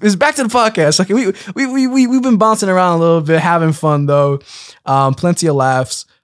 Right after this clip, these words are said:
But the question is, right, what do we feel like us as individuals, right? Um, what can we contribute to this podcast, and, and why are we must listen?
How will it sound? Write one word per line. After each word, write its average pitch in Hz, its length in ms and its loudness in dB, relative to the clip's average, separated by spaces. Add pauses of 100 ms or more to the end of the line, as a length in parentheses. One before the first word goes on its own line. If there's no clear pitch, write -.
(160)
But 151 380 -2
the 156 100 -6
question 220 400 -2
is, 160 220 0
right, 139 260 -2 (360)
what 220 180 -2
do 269 100 -2
we 254 140 2
feel 220 200 2
like 175 400 0
us 175 180 0
as 156 100 0
individuals, 151 560 0
right? 147 220 0 (500)
Um, 131 300 0
what 202 140 0
can 202 100 0
we 185 100 4
contribute 165 440 0
to 156 60 -4
this 147 120 -4
podcast, 143 580 -2
and, 135 180 0
and 127 200 -2
why 147 240 2
are 143 80 0
we 139 140 -2
must 123 540 -4
listen? 117 460 -8